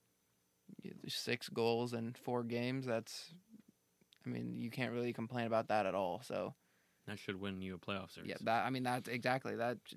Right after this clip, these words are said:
Speaker 1: not only should it, it, that's what wins you playoff
Speaker 2: Yeah.
Speaker 1: series, you know, if you, if, if you have a goalie that only lets that in, you're, you're set.
Speaker 2: Yeah.
Speaker 1: You, I mean, obviously you have to score, but y-, you can't,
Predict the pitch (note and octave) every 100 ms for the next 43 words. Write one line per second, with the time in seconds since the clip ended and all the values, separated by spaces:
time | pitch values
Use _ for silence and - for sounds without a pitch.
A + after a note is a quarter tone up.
0 | - A#2+ A#2+ A2+ A#2 A#2+ - C#3+ A2 F#2
1 | - - A#2+ A2+ - B2+ - A2 A2 A2
2 | G#2+ G#2+ G#2+ A2+ A2 G#2+ G#2+ - A2+ A2
3 | A2+ A#2+ - A2 - - _ _ _ _
4 | - A#2+ A#2+ B2+ B2 A2+ A#2+ C3 A#2+ A2+
5 | A2+ A#2 A2+ A2 - - A#2+ A#2+ A2+ A2+
6 | A2+ B2 C3 _ _ _ _ _ _ -
7 | - B2 B2+ A#2+ A#2+ B2 - A#2+ - _
8 | - F#2+ F#2+ A#2 A2 A#2 A2+ G2 A#2 A#2
9 | A#2 - A2+ A#2 G#2+ A2+ - C3+ C3+ B2+
10 | A2 A2 - _ _ _ _ _ _ _
11 | _ - - - - - - B2 A#2 A2+
12 | G#2 G2